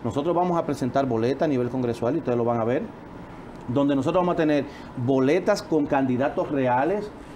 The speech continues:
y nosotros vamos a aumentar la, la, la representación congresual en la provincia de Santiago. Nosotros la vamos a aumentar y ustedes van a ver que va a ser así, porque el Partido Reformista viene haciendo un trabajo serio. Nosotros no estamos improvisando,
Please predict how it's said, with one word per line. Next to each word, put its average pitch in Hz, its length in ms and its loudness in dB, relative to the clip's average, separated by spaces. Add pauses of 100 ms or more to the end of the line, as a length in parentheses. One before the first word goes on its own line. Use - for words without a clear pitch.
(180)
y 165 140 4
nosotros 196 420 0
vamos 214 320 4
a 202 60 4
aumentar 196 720 2
la, 139 260 2
la, 123 300 4
la 135 140 0
representación 139 760 0
congresual 156 640 2
en 131 120 0
la 123 140 2
provincia 143 380 0
de 143 40 -2
Santiago. 120 480 0 (300)
Nosotros 156 380 -2
la 196 80 2
vamos 190 240 0
a 190 40 2
aumentar 185 340 0
y - 20 0
ustedes 170 220 0
van 190 120 2
a 180 60 2
ver 185 140 0
que 180 80 -2
va 175 80 2
a - 20 -6
ser 175 140 -2
así, 175 260 -2 (300)
porque 156 240 0
el 151 80 0
Partido 190 420 -2
Reformista 131 840 -2 (300)
viene 190 400 0
haciendo 170 340 0
un 165 100 -2
trabajo 147 500 0
serio. 110 540 -2 (420)
Nosotros 175 480 -2
no 175 140 0
estamos 175 420 0
improvisando, 127 720 -2